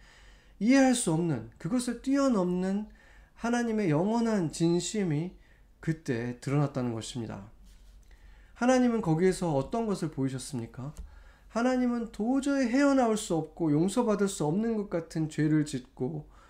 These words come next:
어둠 속에서 살아가는 그 한 사람을 구원하고 싶어 하신다는 것이죠. 그를 구원해서 하나님의 딸을 삼고 싶어 하신다는 그 영원한 하나님의 진심이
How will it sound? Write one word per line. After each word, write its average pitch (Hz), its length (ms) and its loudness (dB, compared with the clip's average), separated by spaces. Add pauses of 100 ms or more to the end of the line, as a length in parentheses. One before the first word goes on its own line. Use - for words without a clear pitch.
(140)
어둠 196 300 4
속에서 214 380 0
살아가는 170 760 -2 (400)
그 269 220 4
한 269 260 2
사람을 208 640 0 (440)
구원하고 254 500 6
싶어 - 260 -2
하신다는 135 460 0
것이죠. - 640 -8 (380)
그를 262 300 4
구원해서 208 960 2 (220)
하나님의 247 640 2
딸을 277 260 4
삼고 226 340 0
싶어 - 300 -2
하신다는 151 680 -2 (260)
그 269 260 2
영원한 208 640 4
하나님의 190 420 0
진심이 156 720 -2